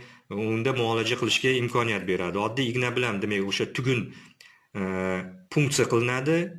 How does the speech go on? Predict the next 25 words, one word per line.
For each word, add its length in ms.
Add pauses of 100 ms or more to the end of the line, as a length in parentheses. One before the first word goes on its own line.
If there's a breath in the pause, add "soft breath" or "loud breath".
(380)
Agar 240
tugun 240
katta 360
bo'lsa, 180 (120)
oddiy 260 (280)
shundoq 360
punksiya 320
qilishingiz 280
mumkin. 240 (100)
Agar 200
kichikroq 460
bo'lsa, 160 (100)
demak, 240 (460 loud breath)
aniqlashtirish 640
uchun 200
ultratovush 560
tekshiruvi 460
yordamida 480 (180)
punksiya 400
bajariladi 560 (540 loud breath)
va 100 (640)
o'sha 260
tugundan 460 (220)
material 480
olinadi 400